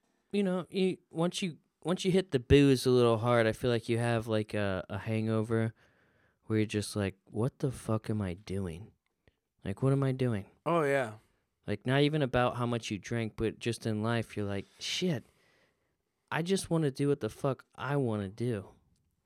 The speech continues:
Speaker 1: You don't wanna go to work.
Speaker 2: Oh, yeah.
Speaker 1: So how do you not go to work? How do you figure out that the thing you're doing is the thing that's gonna make you money?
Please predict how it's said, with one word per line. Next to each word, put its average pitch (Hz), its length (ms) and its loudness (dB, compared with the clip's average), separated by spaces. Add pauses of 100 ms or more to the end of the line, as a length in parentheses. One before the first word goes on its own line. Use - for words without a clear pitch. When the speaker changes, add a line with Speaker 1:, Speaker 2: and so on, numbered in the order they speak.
Speaker 1:
You 120 100 -4
don't 135 140 0
wanna 135 160 -2
go 147 140 2
to 131 80 2
work. 95 280 -4 (800)
Speaker 2:
Oh, 226 240 -2
yeah. 160 320 -6
Speaker 1:
So 127 240 0
how 123 280 -2
do 135 60 -4
you 131 140 0
not 120 420 -4
go 117 140 -2
to 104 100 -4
work? 107 520 -8 (1080)
How 127 300 0
do 127 100 0
you 120 480 0 (280)
figure 123 560 0
out 107 300 -2 (1400)
that 110 160 -4
the 110 80 -12
thing 120 260 0
you're 107 140 2
doing 104 560 0 (1000)
is 113 160 -8
the 104 80 -8
thing 110 200 -4
that's 98 160 -4
gonna 104 160 -8
make 98 280 -10
you 101 80 -8
money? 98 380 -10